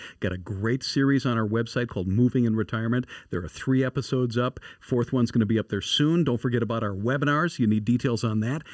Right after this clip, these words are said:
Head to annex wealth dot com. Look for the events tab. If we can help, and I know we can,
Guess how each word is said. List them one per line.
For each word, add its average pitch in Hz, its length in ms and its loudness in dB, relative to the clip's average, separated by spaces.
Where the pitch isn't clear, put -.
Head 123 100 0
to 113 120 -2
annex 135 340 -4
wealth 123 300 -2
dot 117 240 -2
com. 127 340 -2
Look 120 200 -4
for 120 80 -2
the 107 100 0
events 113 340 -4
tab. 131 280 -4
If - 120 -4
we 123 120 2
can 117 140 0
help, 123 200 -2
and 117 80 -2
I 107 60 0
know 143 240 -4
we 190 140 -2
can, 131 340 -4